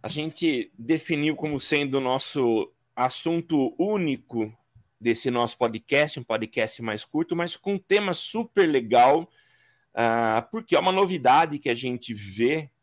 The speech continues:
acontecer desde segunda passada, e pra mim foi um choque. Só que a gente começa a puxar na gaveta da nossa memória e buscar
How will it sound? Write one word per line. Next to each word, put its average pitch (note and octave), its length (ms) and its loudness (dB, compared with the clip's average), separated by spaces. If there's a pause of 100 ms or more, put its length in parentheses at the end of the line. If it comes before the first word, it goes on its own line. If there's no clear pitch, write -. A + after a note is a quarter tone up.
(200)
acontecer B2 680 -4
desde A#2+ 440 -2
segunda A2+ 520 -6
passada, A2+ 600 0
e A2+ 60 0
pra G#2+ 200 -4
mim B2+ 220 -4
foi A#2+ 280 -2
um A2 80 -4
choque. A#2 680 -4 (720)
Só A3+ 160 -2
que B3 100 2
a B3 80 6
gente A#3+ 240 -2
começa G3 540 2
a C#3 340 4
puxar E3+ 720 0
na D#3+ 140 0
gaveta B2 760 0
da A#2 200 2
nossa A#2+ 320 -2
memória A2 680 0
e A2+ 100 -2
buscar A#2+ 760 2